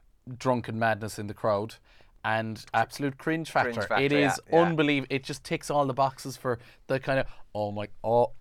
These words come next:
Speaker 1: oh God, no." Um, and also, what I like to do as well, 'cause you know how cynical I am, and I think people have realised how cynical I am on this podcast if you're a regular viewer and listener.
Speaker 2: Very.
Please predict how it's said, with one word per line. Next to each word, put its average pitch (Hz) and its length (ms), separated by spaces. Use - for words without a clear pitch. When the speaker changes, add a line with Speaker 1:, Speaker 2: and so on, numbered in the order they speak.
Speaker 1:
oh 135 220
God, 151 320
no." 156 260
Um, 123 380
and 131 260
also, 139 720
what 117 160
I 139 100
like 123 220
to - 100
do 101 120
as 92 140
well, 95 200
'cause 104 280
you 147 80
know 160 140
how 101 140
cynical 95 400
I 95 80
am, 90 120
and 101 80
I 101 60
think - 280
people 95 260
have 87 160
realised 90 360
how 95 100
cynical 90 400
I 87 100
am 87 140
on 87 120
this 87 100
podcast 92 520
if - 120
you're 90 180
a 90 200
regular 101 320
viewer 117 260
and 120 100
listener. 123 300
Speaker 2:
Very. 107 200